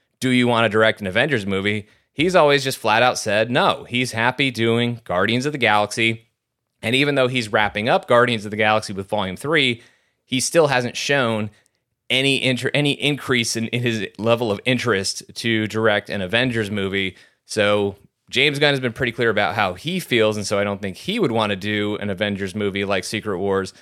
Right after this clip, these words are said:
For Ryan Coogler, how does he feel? Does, is he excited about the prospect of making an Avengers movie, or would he rather, uh, stick with the Black Panther franchise that he has led up until this point?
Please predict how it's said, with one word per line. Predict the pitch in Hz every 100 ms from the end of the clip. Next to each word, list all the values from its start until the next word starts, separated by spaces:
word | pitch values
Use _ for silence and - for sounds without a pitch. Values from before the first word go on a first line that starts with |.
| _ _
For | -
Ryan | 104 113 113
Coogler, | 117 135 131 135 127 _ _
how | - 123
does | 120 -
he | 127
feel? | 120 - 73 78 85
Does, | 85 85 92
is | - 87
he | 101 117
excited | 127 143 135 139
about | 139 135 117
the | 131
prospect | 127 151 135 - 135 -
of |
making | 131 127 123 127
an |
Avengers | 127 131 127 123
movie, | 127 127 127 117 - _ _
or | - 113 117
would | 117
he | 110 117
rather, | 104 104 104 104 104 - _ _ -
uh, | 95
stick | 92 - 131 123
with | 117 117 110 -
the | 113 104
Black | 107 95
Panther | - 143 131
franchise | 127 131 120 - 117 110
that | 107
he | 113
has | 107 104
led | 107
up | 110
until | 107 101 107
this | 104 104
point? | 120 110 107